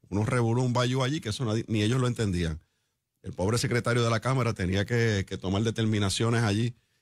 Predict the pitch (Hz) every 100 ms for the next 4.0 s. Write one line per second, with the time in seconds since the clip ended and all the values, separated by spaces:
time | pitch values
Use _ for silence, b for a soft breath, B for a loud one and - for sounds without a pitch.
0 | _ - 95 90 85 82 52 95 85 90
1 | 95 123 87 - B B 92 104 107 110
2 | 104 110 127 151 - _ - 107 101 98
3 | 92 101 104 98 95 92 90 85 80 76